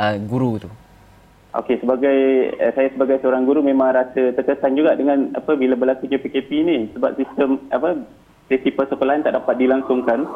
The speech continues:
Speaker 2: Ah, sebab sebelum berlakunya P K P ni kami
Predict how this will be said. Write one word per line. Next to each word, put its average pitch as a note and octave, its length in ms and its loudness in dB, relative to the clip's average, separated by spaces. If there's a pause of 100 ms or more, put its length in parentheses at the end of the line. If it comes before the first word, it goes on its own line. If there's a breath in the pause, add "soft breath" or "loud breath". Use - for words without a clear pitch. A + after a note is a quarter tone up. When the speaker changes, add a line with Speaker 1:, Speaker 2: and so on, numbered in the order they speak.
(1160)
Speaker 2:
Ah, - 160 2
sebab F3+ 240 0
sebelum F3+ 640 0
berlakunya E3 400 0
P E3+ 80 -2
K F3 240 -4
P D#3 80 0
ni D3+ 320 2
kami E3+ 400 4